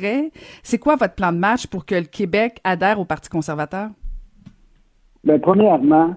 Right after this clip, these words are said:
Speaker 2: euh, je voudrais juste vous dire qu'il faut faire attention aussi avec les sondages qui se passent. Euh, je me souviens dans l'élection de Mulroney, je me souviens de Turner, là, il était quatorze points en arrière. Trois mois après, durant la campagne,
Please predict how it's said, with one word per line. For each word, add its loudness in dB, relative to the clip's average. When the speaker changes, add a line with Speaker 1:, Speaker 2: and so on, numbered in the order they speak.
Speaker 2:
euh, -2
je -6
voudrais 4
juste 2
vous 2
dire 2
qu'il -4
faut -8
faire 0
attention -2
aussi -2
avec 0
les -2
sondages -4
qui -20
se -20
passent. -6
Euh, -4
je -6
me 2
souviens 4
dans 4
l'élection 2
de 4
Mulroney, 6
je -8
me -4
souviens 2
de 0
Turner, 2
là, 2
il 8
était 4
quatorze 2
points 4
en 6
arrière. 0
Trois 4
mois 4
après, 0
durant -6
la -10
campagne, -4